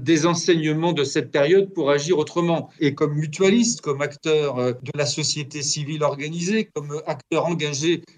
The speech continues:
dans la société française, moi, je, je, je souhaite que l'on sache se servir des enseignements de cette période pour agir autrement. Je veux penser que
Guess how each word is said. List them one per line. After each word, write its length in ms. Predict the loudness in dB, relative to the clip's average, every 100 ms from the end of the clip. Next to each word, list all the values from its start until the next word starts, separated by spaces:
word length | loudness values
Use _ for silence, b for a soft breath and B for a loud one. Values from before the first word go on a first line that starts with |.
| _ -10
dans 60 |
la 100 | -8
société 460 | -8 -8 -8 -8 -10
française, 520 | -12 -12 -4 -4 -2
moi, 160 | -6 -4
je, 100 | -4 -6 b -12
je, 100 | -8 -8
je 180 | -6 -4
souhaite 360 | -2 0 -2 _ _ _ _ _ -6
que 60 |
l'on 160 | -4 -4
sache 380 | 2 2 2 0
se 100 | -4
servir 480 | -2 -2 0 -2
des 160 | 0 0
enseignements 560 | -2 -4 -6 -4 -2 -4
de 60 |
cette 200 | -4 -4
période 360 | 0 2 2 0
pour 160 | 2
agir 240 | 2 4 2
autrement. 560 | 0 0 2 2 0 B _ -8
Je 160 | -2 2
veux 220 | 4 4
penser 480 | 2 2 2 0 2
que 260 | 0 0